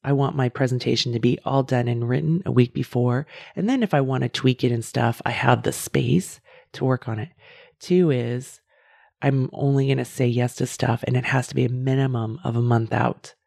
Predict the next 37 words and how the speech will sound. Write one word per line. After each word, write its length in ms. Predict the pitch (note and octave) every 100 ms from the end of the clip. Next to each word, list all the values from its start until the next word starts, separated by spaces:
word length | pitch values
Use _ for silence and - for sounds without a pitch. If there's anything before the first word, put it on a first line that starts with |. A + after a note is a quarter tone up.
| _ _ _
right? 280 | C#3+ C3 D3
Again, 460 | C#3 B2+ C3+ A#2+ C3
for 240 | - C3+ B2+
that 220 | A#2 -
space. 680 | - - - B2+ - - - - -
As 200 | C#3 C3
I'm 100 | C3
getting 300 | D3+ C#3 C3+
older, 400 | - D3+ C3+ B2+
space 640 | - - - B2+ C#3 F#3 -
is 140 | A#2+
becoming 680 | C#3 C3 - A#2+ A#2+ D3 F#3
a 80 | B2+
really 460 | B2 B2+ C3+ C3 B2+
important 500 | B2 - B2 B2+ A#2
boundary. 640 | A#2+ B2 B2 - - - _ _ - -
I 40 | C#3+
used 160 | C3+
to 80 | C#3
like 160 | C3 -
to 100 | B2
pack 400 | - - A#2+ B2+
in 140 | B2+
a 100 | B2+
lot 240 | B2 A#2+ A#2+
of 80 |
stuff, 640 | - - B2 - B3 - _ - - - - - _ _ _ C3+
but 140 | -
there 100 | C3
was 160 | B2 -
all 200 | C3+ C3+
this 260 | C3 C3 -
reactivity 840 | C3+ B2+ B2+ - - C3 C3 B2+
and 100 | A#2+ -
all 160 | C3
this, 240 | C3 B2+ -
like, 260 | B2+ -